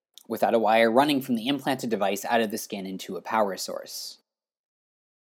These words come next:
Additionally, neural recordings will be fused with sensors under development that focus on biological signals, such as the activity within individual cells.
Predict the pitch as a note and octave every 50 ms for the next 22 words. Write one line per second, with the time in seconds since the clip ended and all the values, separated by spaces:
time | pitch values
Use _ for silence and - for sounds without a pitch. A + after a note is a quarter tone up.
0 | _ _ - C3+ C3 C3 - - - D3+ D3+ D3+ D#3+ E3+ F3 E3+ D3 B2+ B2 C3
1 | C#3+ E3 E3+ F3+ E3 - - - A#2+ A2 A2+ A2 G#2+ G2 A2+ G#2+ - G2 E3+ -
2 | - - - - G3+ G3 F#3+ F#3+ - D3 - - - - C3 A#2 A2 - - A2+
3 | G#2 G#2+ G#2 G#2 G2+ F#2+ G#2 F#2 G2+ G2 - - - - F2 F2+ F#2 - - -
4 | G#3 - - B3 B3+ B3 - C4 B3 - A#3+ A2 - G3 A#2 B2+ C3+ C3 A#2+ A#2
5 | B2+ - - B2 B2 - - A2 G#2 G2 F#2 D#2+ D#2+ - - - - - - _
6 | _ _ _ _ _ - - - A#2 - B2+ A#2 A#2 A#2+ A2 G#2+ - - D#3+ D3
7 | C3 C3+ B2+ A2+ A2 A2 - A#2 G#2+ G2 G2+ G2 F#2 E2+ G2 - G2 F#2 F#2 -
8 | - - F2+ - - - - - - -